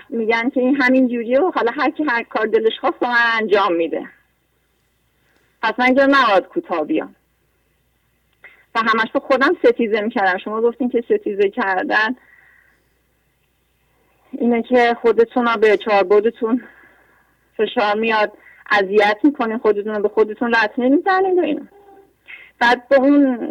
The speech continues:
بعد که داشتم برنامه رو می‌دیدم، دیدم که واقعاً این برنامه هشتصد و سه رو گفتم که واقعاً این افسانه من ذهنی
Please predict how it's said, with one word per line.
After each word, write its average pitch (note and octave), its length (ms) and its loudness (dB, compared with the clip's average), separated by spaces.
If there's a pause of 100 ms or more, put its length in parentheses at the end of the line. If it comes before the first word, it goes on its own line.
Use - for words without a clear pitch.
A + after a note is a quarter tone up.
(140)
بعد A#3 240 -2
که F4 80 2
داشتم C#4+ 320 0
برنامه A3+ 460 2
رو A3+ 100 -2
می‌دیدم، A3+ 480 0 (440)
دیدم C4+ 140 2
که E4+ 100 2
واقعاً A#3+ 340 2
این B3+ 420 2 (320)
برنامه G#3 520 -4
هشتصد F#3+ 360 -8
و G3+ 60 -2 (100)
سه G3+ 100 -6
رو A3 80 -10
گفتم A3 360 -12
که A#3 100 -12
واقعاً G3 260 -2
این A3 180 -8 (420)
افسانه G#3 480 -4
من G3 480 0
ذهنی A3 640 -2